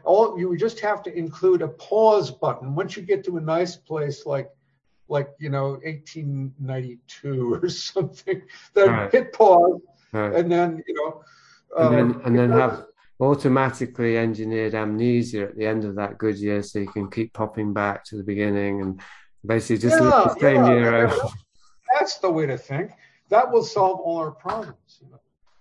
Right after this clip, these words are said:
Speaker 1: But I mean, we have to understand our job is to save our souls, not to save the world.
Speaker 2: Sorry, my, uh,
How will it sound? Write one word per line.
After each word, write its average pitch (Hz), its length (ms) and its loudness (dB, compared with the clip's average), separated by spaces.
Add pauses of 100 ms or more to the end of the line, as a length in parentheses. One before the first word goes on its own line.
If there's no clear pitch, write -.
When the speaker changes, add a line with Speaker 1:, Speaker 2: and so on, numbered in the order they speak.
(140)
Speaker 1:
But 254 120 -8
I - 20 -10
mean, 240 240 -10
we 226 140 -6
have 240 240 -4
to 247 80 -8
understand 208 680 -4 (640)
our 196 160 -2
job 185 360 0
is 185 80 -8
to 185 120 -6
save 185 340 0
our 190 140 0
souls, 202 560 -4
not 165 200 -6
to 190 80 -8
save 135 340 -10
the 147 100 -8
world. 185 580 -4 (4000)
Speaker 2:
Sorry, 117 280 2
my, 117 380 2
uh, 110 300 0